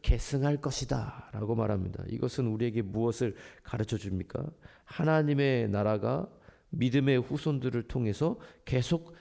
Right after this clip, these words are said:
이어져 나가게, 나갈 수 있도록 그것을, 그것을 소망, 소명을 가진 존재가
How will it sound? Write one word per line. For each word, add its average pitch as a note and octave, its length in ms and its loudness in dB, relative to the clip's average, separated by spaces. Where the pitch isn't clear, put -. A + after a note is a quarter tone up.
이어져 D3 880 4
나가게, G#2+ 960 2
나갈 C3 300 4
수 - 160 -2
있도록 B2 640 -2
그것을, A2 680 0
그것을 B2+ 720 2
소망, E3 600 2
소명을 F3 640 4
가진 A#2 360 0
존재가 G#2 600 0